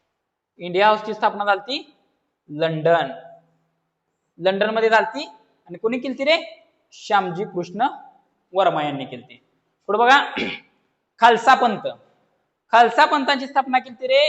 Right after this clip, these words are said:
गुरु गोविंद सिंग यांनी. <clears throat> पुढे बघा, फॉरवर्ड ब्लॉक, फॉरवर्ड ब्लॉक, फॉरवर्ड ब्लॉक पक्ष होता थोडक्यात, त्याची स्थापना केली ती सुभाषचंद्र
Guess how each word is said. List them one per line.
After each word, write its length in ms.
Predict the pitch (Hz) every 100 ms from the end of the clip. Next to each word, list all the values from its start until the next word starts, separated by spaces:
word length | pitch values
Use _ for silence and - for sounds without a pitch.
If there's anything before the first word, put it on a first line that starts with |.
| 277
गुरु 220 | 180 208
गोविंद 420 | 226 214 208 202 262 339 - - _ _ _ _
सिंग 200 | 240 214
यांनी. 320 | 185 156 127 120 - _ _ _
<clears throat> 680 | - - - _ _ _ -
पुढे 120 | 196
बघा, 240 | 214 233 262 - - - _ _
फॉरवर्ड 440 | 180 180 185 202 226 302 - _ 156
ब्लॉक, 320 | 147 156 131 - - _ _ _ _ _ _ _ -
फॉरवर्ड 320 | 160 190 233
ब्लॉक, 340 | 196 202 254 - - - _ _ _ _ -
फॉरवर्ड 260 | 185 208 220
ब्लॉक 300 | 226 233 226
पक्ष 200 | 254 262
होता 180 | 208
थोडक्यात, 380 | 180 180 160 220 - _ _ _ -
त्याची 200 | 196 285
स्थापना 340 | 277 262 240
केली 180 | 233 226
ती 240 | 262 269 - _ _ _ -
सुभाषचंद्र 680 | 175 233 233 220 202 208